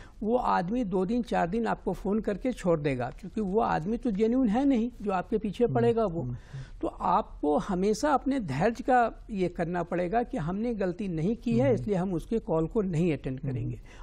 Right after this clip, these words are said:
Speaker 1: और कोशिश करिए, जैसे अभी ये आपका WhatsApp कॉल आएगा, हमेशा लड़की के नाम से आएगा।
Speaker 2: हम्म।
Speaker 1: कभी दिन में, कभी रात को, कभी भी आएगा, तो कोशिश करिए उसको नहीं उठाने का।
Speaker 2: एंटरटेन ही नहीं करें।
Speaker 1: हाँ जी,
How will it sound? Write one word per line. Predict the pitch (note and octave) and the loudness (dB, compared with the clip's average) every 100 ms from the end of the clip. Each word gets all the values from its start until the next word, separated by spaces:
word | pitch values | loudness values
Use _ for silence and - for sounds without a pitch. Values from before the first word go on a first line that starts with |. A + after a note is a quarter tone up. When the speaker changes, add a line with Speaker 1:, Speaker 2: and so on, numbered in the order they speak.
| - | -6
Speaker 1:
और | A3+ | -6
कोशिश | - A#3 G3 C#4+ | -2 -2 0 -2
करिए, | - G#3 A3 G#3+ | 0 0 2 2
जैसे | G3 - A#3+ | 0 2 2
अभी | G3 A3 | 2 2
ये | A3 | 0
आपका | - F#3+ - | -2 -6 -2
WhatsApp | G#3 G3 G3 - A#3 - | 0 0 -2 0 -2 2
कॉल | G#3 G#3 | 2 2
आएगा, | G3+ G#3 G#3 B3+ - - - - | 2 2 0 -2 -8 -18 -14 -2
हमेशा | A3+ B3 B3 | 2 2 4
लड़की | A#3+ G#3 F3 A3 | 4 2 0 -2
के | G3+ | 0
नाम | E3+ D3+ D3 | 0 0 -2
से | - | -2
आएगा। | D3 C#3 B2+ | -2 -2 -2
Speaker 2:
हम्म। | A2+ A2 - - - - - | -4 -8 -12 -16 -16 -20 -8
Speaker 1:
कभी | - F#3+ G#3 | -4 0 0
दिन | F3+ G3 | 0 0
में, | G3 G3 | 0 -2
कभी | F#3+ F3 F#3+ | -2 0 2
रात | F3 F#3 - | 4 2 0
को, | F#3+ | -4
कभी | F#3 F3 G#3 | -2 0 0
भी | F#3 | 0
आएगा, | E3 F3 A3 | 0 0 -4
तो | - | -6
कोशिश | - F#3 A3+ C#4+ | -2 0 0 -2
करिए | - C4 C4 C#4+ | 0 0 2 0
उसको | C4 - | 0 0
नहीं | A3+ F3 A3+ | 2 4 2
उठाने | - F3 | 2 2
का। | F3 | 4
Speaker 2:
एंटरटेन | C#3+ F3+ | 4 4
ही | G3 | 6
नहीं | F3+ | 4
करें। | B2+ G#2+ G#2+ | 0 -4 -4
Speaker 1:
हाँ | F#3+ F#3+ | -2 -2
जी, | E3+ G3 D3+ | -2 -2 -2